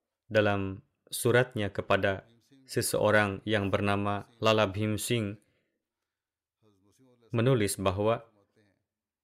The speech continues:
beberapa hari yang lalu, seorang Brahmana bernama Lekram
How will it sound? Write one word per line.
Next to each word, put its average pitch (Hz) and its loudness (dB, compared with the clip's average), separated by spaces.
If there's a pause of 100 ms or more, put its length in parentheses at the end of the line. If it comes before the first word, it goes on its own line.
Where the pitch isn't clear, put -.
(920)
beberapa 120 2
hari 117 2
yang 104 0
lalu, 101 0 (640)
seorang 107 2 (160)
Brahmana 101 0
bernama 101 -2
Lekram 101 -2